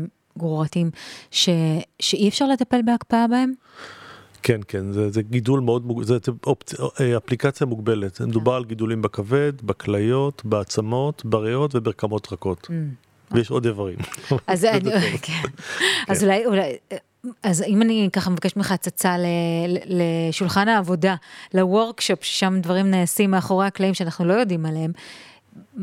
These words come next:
Speaker 1: פני הרפואה לשם? זאת אומרת, ב-, ב-, ה-, ה-, העתיד מתמקד שם, בטיפולי הקפאה?
Speaker 2: העתיד הוא לכיוון זהר פולשני, בכל דבר. אה,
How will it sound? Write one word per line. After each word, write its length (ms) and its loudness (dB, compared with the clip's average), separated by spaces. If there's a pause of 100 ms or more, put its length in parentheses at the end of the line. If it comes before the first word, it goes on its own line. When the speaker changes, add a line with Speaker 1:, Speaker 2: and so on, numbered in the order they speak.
(160)
Speaker 1:
פני 240 2
הרפואה 440 0
לשם? 460 0 (160)
זאת 140 -10
אומרת, 280 0
ב-, 100 -2
ב-, 180 -8 (120)
ה-, 20 0 (320)
ה-, 300 0 (720)
העתיד 500 0 (360)
מתמקד 440 0
שם, 340 2
בטיפולי 340 0
הקפאה? 360 -2 (960)
Speaker 2:
העתיד 440 0
הוא 100 4
לכיוון 340 2
זהר 180 2
פולשני, 460 -2 (340)
בכל 240 4
דבר. 360 -2 (420)
אה, 60 4